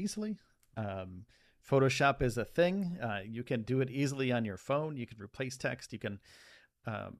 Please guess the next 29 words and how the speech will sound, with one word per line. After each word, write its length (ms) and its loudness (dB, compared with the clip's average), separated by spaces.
easily 480 -2
cover 380 -2
up 100 -2
old 240 -2
text 380 -4
and 100 -12
change 320 -4
it. 140 -4
And, 480 0
um, 480 -8
you 120 -2
know, 160 -2
this 400 -6
is 140 -4
a 80 0
thing 340 0
that 100 -2
I 140 0
don't 100 2
know 140 4
if, 240 -4
if 160 -2
it's 140 -2
gonna 140 4
be 120 0
permissible 720 -2
in 240 0
the, 260 -4
uh, 260 -8